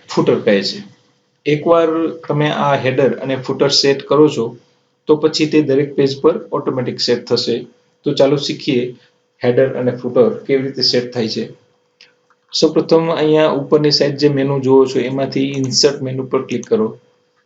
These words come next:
ક્લિક કરતાની સાથે આપણને નીચે વિવિધ પ્રકારના બ્લોક્સ મળશે, જેમાંથી હેડર અહીંયા લખેલું છે એમના ઉપર ક્લિક કરો. તો આપણને વિવિધ ચોઇસ મળશે કે આપ આ હેડર કઈ રીતે લખવા માંગો છો.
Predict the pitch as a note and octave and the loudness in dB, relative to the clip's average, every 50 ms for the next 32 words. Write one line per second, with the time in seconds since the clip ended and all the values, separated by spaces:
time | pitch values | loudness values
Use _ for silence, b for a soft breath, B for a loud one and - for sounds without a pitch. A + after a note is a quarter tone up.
0 | _ D3+ D#3 D3+ - - D#3+ D3 - D#3 D#3 D3+ D3+ - D3 C#3+ - - D3+ D3+ | _ 0 0 0 2 2 2 2 4 2 2 2 2 0 0 0 0 2 2 2
1 | D3 C#3+ - - D3 D3 C#3+ C3+ C3 C3+ C3 C#3+ C#3 C3+ B2+ B2+ C3 C#3+ C3 - | 2 0 -2 -4 -4 -4 -2 -2 -4 -2 0 0 0 0 0 0 -2 -2 -4 -4
2 | - C3 B2 C3 B2+ B2+ B2+ A#2+ A2+ B2 B2 B2+ - - - G#2+ G#2 - - - | -4 -2 0 0 0 0 -2 0 0 0 0 0 -2 0 2 2 2 2 -2 -4
3 | G#2+ A#2+ B2 B2+ C3+ C3+ C3+ C#3 C3 - - - A#2 A#2+ B2+ C3 A#2+ G#2+ - - | -4 -4 -2 -2 -2 -2 0 0 -2 -2 -2 -2 0 2 2 2 2 0 -4 -12
4 | _ _ - C3 B2 B2+ B2+ B2 A#2 - - A#2+ A#2 A2 - A#2 G#2+ G2+ A2+ A#2+ | _ _ -12 -8 -4 -2 -2 -2 -2 -2 -4 -4 -6 -4 -2 -2 -2 0 0 0
5 | B2 B2 A#2 A2 - A#2 A2+ - B2 G#2+ - - A#2 A2+ B2+ - - - _ _ | 0 0 0 0 -2 -2 -2 -4 -6 -8 -2 0 0 0 0 -2 -8 -12 _ _
6 | _ _ _ _ _ _ _ _ _ _ _ _ _ _ _ _ D#3+ C#3+ C3+ C3+ | _ _ _ _ _ _ _ _ _ _ _ _ _ _ _ _ 4 4 4 4
7 | D#3 D3+ D3+ D3+ D3 D3+ D3+ D3+ D#3+ D#3 - - D3+ C#3+ C#3+ - - C3+ B2+ B2 | 2 2 4 4 4 4 4 4 4 2 2 2 2 2 2 2 -2 -2 -2 -2
8 | - - - - - - - D3+ D3 - - - - C#3+ D3+ D3+ D3 B2 B2 B2 | -2 -2 -2 -2 -4 -4 -2 -2 -2 -2 -2 -4 -2 0 0 2 2 0 0 0
9 | C3 C#3 C#3+ D3+ C#3+ - C#3+ C#3 B2 B2 B2 - C3+ B2 A#2+ A#2 - - B2 A2+ | 0 0 0 0 0 2 4 4 4 2 0 0 2 2 2 2 0 0 0 0
10 | A2+ A2 G#2+ A2 G#2+ G2+ - - - | 2 0 0 0 0 -2 -4 -8 -12